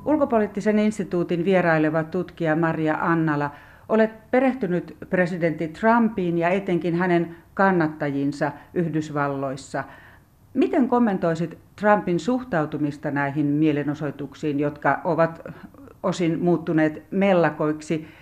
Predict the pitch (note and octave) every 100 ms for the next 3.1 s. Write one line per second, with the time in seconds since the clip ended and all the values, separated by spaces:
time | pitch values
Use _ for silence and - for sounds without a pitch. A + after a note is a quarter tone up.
0 | - - - _ - A3 B3 G#3+ G#3+ A3+
1 | G3 F3 D#3+ D#3+ - E3 F3 E3 D#3 F3+
2 | F#3 E3 D#3+ C3 C#3 D3 D#3+ D3+ C#3+ C#3